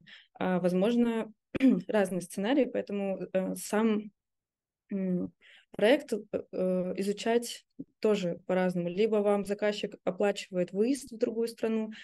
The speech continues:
в другой горо-, город, где вы, э, сможете приехать, изучить, сделать фото, видео, э, съемку. Э, и таких случаев, э, это, ну, эта ситуация может и не произойти, это может быть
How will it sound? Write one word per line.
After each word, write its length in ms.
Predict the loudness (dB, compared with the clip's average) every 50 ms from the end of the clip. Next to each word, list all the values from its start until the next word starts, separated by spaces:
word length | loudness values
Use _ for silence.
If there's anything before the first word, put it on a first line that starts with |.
| -20 -20 -20 _
в 40 | _
другой 320 | 2 2 4 4 4 2 4
горо-, 300 | 2 2 0 0 0 -2 -4 -6 -2 2
город, 300 | 2 4 4 2 0 -2 -6
где 180 | -6 -6 -4
вы, 300 | -2 0 2 2 2 2 0 -6 -20 _ _ _ _ -8
э, 160 | -6 -4 -4
сможете 420 | -4 -2 -2 -2 -2 -2 -4 -6 -8
приехать, 680 | -6 -2 0 2 2 2 2 0 -2 -2 -4 -4 -6 -8 -6
изучить, 460 | -6 -4 -4 -6 -4 -4 -4 -4 -4
сделать 340 | -6 -4 -2 0 -2 -2 -2
фото, 460 | -2 -2 -2 -2 -2 -4 -4 -4 -2
видео, 560 | -2 -2 -2 -4 -2 0 0 2 2 0 -2 -4 -8 -16 -20 -20 _ _
э, 140 | -6 -4 -4
съемку. 800 | -4 -2 0 0 2 2 0 -4 -8 -8 -4 -2 0 0 -2 -4 -6 -12 -20 _ _ _ _
Э, 640 | -2 -2 0 0 -2 -2 -4 -4 -2 -2 -2 -2 -2 -4 -6 -10 -14 -14 -14
и 160 | -14 -14 -8 _
таких 320 | -6 -2 0 2 2 2 2
случаев, 580 | 0 0 0 2 2 2 2 2 -2 -10 -10 -6
э, 520 | -4 -2 -2 -2 -2 -4 -4 -6 -6 -6 -8 -10 -14 -16 -16 -16 -16 -18 _ -18 -20 -18 -18 -18 -18 -18 -18 -20 -20 -20 _ _ _ _ _ _ _ _ -10
это, 260 | -6 -6 -6 -4 -2 2 4
ну, 140 | 4 4 4
эта 160 | 2 0 -2
ситуация 460 | -4 -2 0 2 2 2 0 0 2
может 240 | 2 2 2 2 2
и 20 | 2
не 100 | 0 0
произойти, 440 | 0 0 -2 0 -2 -2 -2 0 0
это 200 | 0 0 0 0
может 200 | 0 0 0 0
быть 140 | -2 -6